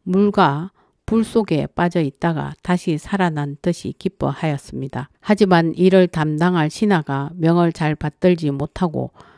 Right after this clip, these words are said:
세월만 지체한 채 아직까지 제대로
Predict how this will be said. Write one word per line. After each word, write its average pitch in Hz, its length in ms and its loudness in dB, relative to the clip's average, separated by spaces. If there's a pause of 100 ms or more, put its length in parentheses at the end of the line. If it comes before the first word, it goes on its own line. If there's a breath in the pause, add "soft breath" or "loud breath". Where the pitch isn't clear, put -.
(280 soft breath)
세월만 202 640 4
지체한 170 580 -4
채 139 380 -6
아직까지 160 580 -2
제대로 151 640 -2